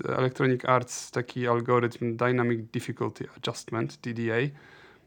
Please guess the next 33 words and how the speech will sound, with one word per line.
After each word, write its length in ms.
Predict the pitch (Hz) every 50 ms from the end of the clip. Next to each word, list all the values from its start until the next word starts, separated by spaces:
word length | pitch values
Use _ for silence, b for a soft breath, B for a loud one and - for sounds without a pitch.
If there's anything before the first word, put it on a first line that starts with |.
| b b
czyli, 480 | - - - 127 117 117 120 117 117 117
e, 320 | - - - 113 113 110
coś, 220 | 107 - - 127 -
co 120 | - -
jest 120 | 117 - -
stosowane 480 | - 123 - 123 117 120 117 117 113
w 80 | 110 -
grach 300 | - - 120 113 113 -
sportowych 540 | - - - - - 123 113 110 117 - -
E 320 | 120 113 113 113 113 117
A, 100 | 123 123
w 40 | 123
fifie 420 | - - 120 117 - - 117 113
i 60 | 113
tak 180 | 113 - 117 113
dalej. 420 | 113 113 110 117 123 139 160 156 b b b b b b b b b b b b b - -
E, 320 | 127 127 123 123 120 120 120 120 - _ - - - - -
algorytm, 540 | - 139 131 123 135 131 131 127 131 131
który 540 | 127 - - 135 127 127 123 127 127 123 - -
dostosowuje 840 | - 139 143 143 - - 143 - - 139 127 127 143 147 143 139 135
trudność 720 | 131 - - 139 143 147 151 139 127 123 120 113 - - 139
gry 300 | - 123 120 123 139 147
do 260 | 143 135 135 135 - - 160 147
poziomu 360 | - 139 131 120 139 135 131 127
umiejętności 480 | 127 123 123 120 123 127 - - 131
gracza. 440 | 123 131 147 127 113 - - - - - b b b b b b b b b b - -
Więc, 340 | 131 127 127 120 - - -
e, 120 | 135 120
gra 260 | 120 117 - 143 151 165
w 80 | 156
pewien 280 | - - 147 147 139 131
sposób 580 | 135 - - - 147 143 143 - 143 135 - - _ _
analizuje 1120 | - 139 135 131 127 123 123 123 120 117 120 123 139 160 165 156 135 123 117 113 110 110